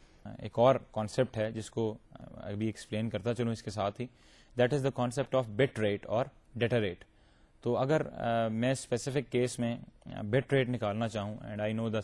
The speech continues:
sampling rate out here, the what, what can be my data rate or bit rate in this specific case، تو میں وہ بھی نکال سکتا ہوں. And let's move on to the next slide and let's try to find out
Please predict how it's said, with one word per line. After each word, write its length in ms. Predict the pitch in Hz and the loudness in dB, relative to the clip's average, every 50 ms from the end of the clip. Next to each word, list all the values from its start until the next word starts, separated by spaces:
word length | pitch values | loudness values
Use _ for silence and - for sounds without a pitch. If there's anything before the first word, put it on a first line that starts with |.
| - - | -4 -4
sampling 300 | 113 107 101 120 123 117 104 | -6 -4 -2 -2 -2 0 0
rate 240 | 107 113 110 117 107 | 0 0 2 0 0
out 160 | 104 - 104 | 0 -2 -4
here, 140 | 101 104 101 - - - - - - - - _ _ - 107 | -4 -4 -4 -8 -12 -20 -20 -20 -20 -20 -20 _ _ -6 -2
the 100 | 104 101 | 0 2
what, 240 | 117 113 117 120 117 | 0 0 2 2 2
what 100 | 123 110 | 2 2
can 340 | - - 117 117 123 127 | 2 0 2 2 4 4
be 60 | 127 123 117 | 2 2 2
my 220 | 113 113 107 101 104 | 2 0 0 0 0
data 200 | 101 117 123 113 | 0 0 0 0
rate 200 | 110 110 101 110 | 0 0 0 -2
or 80 | 107 | -4
bit 320 | 98 95 104 123 117 - 113 | -2 0 0 0 0 2 2
rate 180 | 120 107 104 | 2 2 2
in 80 | 120 113 | 0 0
this 300 | 107 117 113 - - 104 | 0 -2 -2 -4 -4 -6
specific 400 | 101 - - 110 120 110 - 110 | -6 -6 -6 -6 -6 -2 0 0
case، 100 | 110 117 | 0 0
تو 160 | - - 120 | 0 -2 -2
میں 60 | 120 | 0
وہ 120 | 113 120 123 | 2 2 2
بھی 160 | 120 127 127 - - - - - - - - | 2 0 0 -2 -8 -20 -20 -20 -14 -6 -4
نکال 320 | 117 110 - 98 104 110 | -4 -2 0 0 0 0
سکتا 280 | - - - - - 110 | 0 -2 -4 -4 -4 -6
ہوں. 80 | 107 120 - - - - - - - 117 | -6 -6 -10 -16 -20 -20 -20 -14 -6 -2
And 80 | 113 117 | 0 2
let's 300 | 131 147 - - 135 135 | 2 2 0 0 0 0
move 140 | 131 127 131 | 2 2 2
on 40 | 131 | 0
to 140 | 131 135 127 | 0 0 0
the 100 | 120 113 | 2 2
next 280 | 117 131 - - - 117 | 2 0 -2 -2 0 0
slide 180 | 110 113 123 - - - - - _ _ _ - - | 0 0 0 -4 -10 -20 -20 -20 _ _ _ -8 -6
and 160 | 110 110 110 | -4 -2 0
let's 320 | 110 123 135 - - - 120 | 2 0 0 0 0 2 2
try 100 | 117 117 | 4 4
to 240 | 110 117 - 117 110 | 2 0 -2 -2 0
find 180 | 110 117 120 | 2 2 2
out 80 | 120 | 2